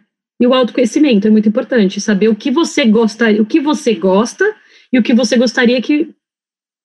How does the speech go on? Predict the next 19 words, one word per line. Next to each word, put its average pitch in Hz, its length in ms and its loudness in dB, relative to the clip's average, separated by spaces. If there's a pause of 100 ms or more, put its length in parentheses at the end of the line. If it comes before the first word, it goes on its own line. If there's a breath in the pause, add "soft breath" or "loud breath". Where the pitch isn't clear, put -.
(100)
o 214 160 0
público, 269 480 2
o 302 40 0
seu 247 200 0
público 233 340 0
te 247 160 -10
visse, 247 400 -4
visse, 214 360 -2
né, 190 160 0 (160)
em 214 40 2
você. 208 360 0 (520)
Eu 190 60 2
acho 202 160 0
isso 208 180 -2
bem 208 140 4
importante, 220 680 -2 (720)
como 220 200 2
sua 208 140 -2
identidade. 190 680 -2